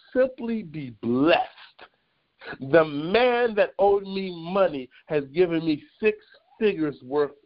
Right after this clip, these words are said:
of income. You'll simply be blessed when you follow these rules. When you, see, y'all understand how seriously I take this. Because of another situation I was in,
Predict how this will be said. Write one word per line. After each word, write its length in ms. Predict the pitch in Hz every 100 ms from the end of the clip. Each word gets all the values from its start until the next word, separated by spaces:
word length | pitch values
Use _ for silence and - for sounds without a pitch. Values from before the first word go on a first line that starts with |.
| -
of 240 | 123 120 _ _ _ _
income. 500 | 147 131 - - - - _ _ _ _ _ _ _ _ _ _ _ _ _ -
You'll 300 | 175 165 - -
simply 420 | 247 269 262 226
be 280 | 196 165 156 117 -
blessed 480 | 127 160 202 180 - - _ _ _ _ _ - -
when 180 | 147 139
you 160 | 127 - - -
follow 560 | - 240 226 190 135 113 - _ _ - _
these 280 | 139 170 135
rules. 640 | 127 156 226 202 110 90 - - - -
When 180 | 165
you, 120 | 170 175 196 -
see, 140 | 240
y'all 380 | 220 254 269 185
understand 500 | - - 160 131 104 -
how 240 | - 175 143 -
seriously 420 | 175 156 147 135
I 120 | 120
take 320 | - 139 -
this. 140 | 98 - - -
Because 400 | 170 175 220 220
of 120 | 202
another 500 | 170 147 156 202 175 165
situation 600 | 180 175 151 160 151 139
I 80 | 131
was 200 | 123 117
in, 160 | 120